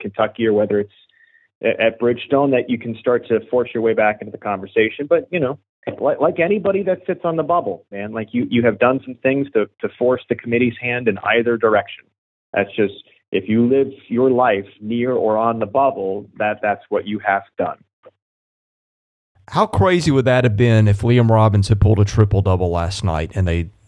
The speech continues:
Speaker 2: and they still lose? I mean, he, he was one block from it. Um, again, K J Williams, give that guy credit for what he did, but I, I don't know. I, I, I think that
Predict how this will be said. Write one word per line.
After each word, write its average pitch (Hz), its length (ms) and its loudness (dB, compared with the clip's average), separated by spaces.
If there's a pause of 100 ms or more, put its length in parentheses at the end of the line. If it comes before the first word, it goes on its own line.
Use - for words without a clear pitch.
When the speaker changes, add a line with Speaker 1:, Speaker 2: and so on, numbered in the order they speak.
Speaker 2:
and 101 300 6
they 90 80 6
still 87 320 4
lose? 76 360 0
I 135 40 -2
mean, 127 160 4
he, 113 140 4
he 123 120 2
was 110 140 6
one 127 240 6
block 101 340 2
from 104 280 2
it. 90 240 -6
Um, 98 480 4 (440)
again, 127 260 0
K 156 180 0
J 143 140 2
Williams, 127 420 2
give 123 180 2
that 113 200 0
guy 104 220 2
credit 107 600 0
for - 140 -2
what 107 200 4
he 107 160 2
did, 98 260 4
but 98 160 -2 (1700)
I, 117 260 0
I 151 40 4
don't 127 80 2
know. 113 60 6
I, 104 80 6 (100)
I, 117 260 2
I 135 120 2
think 165 360 -2
that 143 400 0